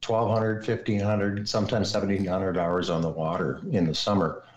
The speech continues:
And I started keeping track of temperature very, very close.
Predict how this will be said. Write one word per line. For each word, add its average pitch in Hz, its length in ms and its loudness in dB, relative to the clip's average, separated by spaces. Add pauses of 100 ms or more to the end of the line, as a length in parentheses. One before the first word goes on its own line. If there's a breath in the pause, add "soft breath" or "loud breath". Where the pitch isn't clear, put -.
(800 loud breath)
And 107 100 2
I 120 60 4
started 131 360 0
keeping - 240 -2
track 107 320 -2
of - 80 -12
temperature 104 420 -4
very, 98 680 2
very 92 320 0 (120)
close. - 800 -6